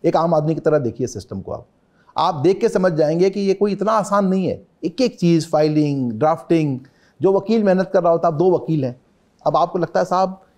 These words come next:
इस केस में फैसला ये आ गया, अब उसमें प्रॉब्लम क्या है? एक साइड ने तो वकील रखा है हरीश साल्वे को, दूसरे साइड ने रखा है किसी एकदम जूनियर लॉयर को, एक साइड ने बारह एओआर ड्राफ्टिंग कर रहे हैं।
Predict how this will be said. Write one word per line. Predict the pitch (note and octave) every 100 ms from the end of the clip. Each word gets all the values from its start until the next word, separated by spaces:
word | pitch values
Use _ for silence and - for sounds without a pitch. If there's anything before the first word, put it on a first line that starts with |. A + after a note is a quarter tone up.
| _ -
इस | G3 G3+
केस | F3+ F3
में |
फैसला | E3+ D3+ C#3+ E3
ये | D#3+
आ | A#2
गया, | F2 - - _ C#3
अब | C#3+
उसमें | - G3
प्रॉब्लम | D#3+ C#3+ D#3 D#3
क्या | - B2
है? | F#2 D2+ _ _ _ _ -
एक | G3 G3+
साइड | F3 F3 F3
ने |
तो | F#3+ F3
वकील | - E3 C#3+
रखा | A#2+ -
है | C3+ C3 A#2+ - -
हरीश | A2 C#3 C#3+
साल्वे | D3 D#3+ D#3+
को, | D#3 - _ _ _ _ _ _ _ _
दूसरे | C#3 E3+ G#3+
साइड | F#3 F3+ F3+
ने | F3
रखा | D3 E3+
है | D#3
किसी | D3+ C#3 D3
एकदम | B2+ A2+ C#3+ C#3+
जूनियर | A#2 C3 C#3+
लॉयर | C#3 C3 C3
को, | C#3 C3 _ _ _ _ _ _ _ _ D#3
एक | F#3+
साइड | - F3+ F#3+
ने | F#3
बारह | E3+ A2+ B2+
एओआर | F3 F3+ F3 E3+
ड्राफ्टिंग | D3 C#3 D#3+ D3
कर | C#3
रहे | C#3
हैं। | C3+